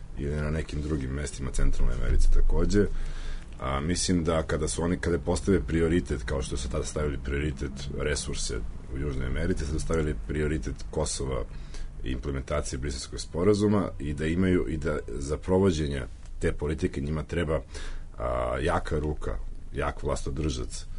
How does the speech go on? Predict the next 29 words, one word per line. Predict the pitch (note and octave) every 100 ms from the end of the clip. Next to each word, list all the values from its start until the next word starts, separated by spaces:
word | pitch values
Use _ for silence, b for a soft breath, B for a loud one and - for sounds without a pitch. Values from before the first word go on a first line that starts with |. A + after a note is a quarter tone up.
| B - -
ovde | - D#2+ D#2+
koji | D#2 D2
će | -
to | F2+
da | E2
sprovede, | D2 - D2+ E2 E2+ E2
koji | D2 C#2+
će | -
čak | - D#2
da | D2+
utiša | C#2+ E2 D2+ D#2
i | C#2+ B1
kritike | - E2 - -
sa | - C2
medija | D#2 E2+ D2 C#2
i | A#1+
debatu | A#1+ C2 D2+ C#2
sa | C2 B1+
medija, | D2+ D2+
oni | D2+
to | D2 D#2+
vide | D2+ D#2 D2+ - B B B
kao | - C#2 C#2+
vid, | D2+ D2 - -
kao | - C2+
deo | E2+ D#2
paketa | - - D2+ D2 -
svega | - D#2 -
toga | - G2 A2+